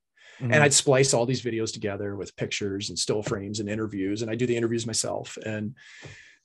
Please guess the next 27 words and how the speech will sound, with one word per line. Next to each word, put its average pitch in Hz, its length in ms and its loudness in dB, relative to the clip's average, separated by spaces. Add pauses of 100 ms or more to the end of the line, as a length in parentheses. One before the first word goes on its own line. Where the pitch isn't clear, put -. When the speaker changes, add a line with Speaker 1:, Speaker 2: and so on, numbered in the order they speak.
(260)
Speaker 2:
you 135 80 2
know, 135 60 4
long 165 140 2
story 156 220 2
short, 180 320 2
that 127 100 4
stuff 131 200 0
kinda 123 240 -2
all 120 540 2 (640)
came 135 200 2
together. 123 640 2
Like, - 140 -2
I 123 60 4
kept 143 200 4
writing 143 380 8
throughout 113 260 -2
my 104 80 -10
pro 104 220 -4
career 101 260 -4
too, 131 200 0
In 123 140 0
Goal 123 120 6
Magazine, 117 580 0
other 101 140 -4
stuff. 92 380 -4
And 107 80 -8
then 104 260 -4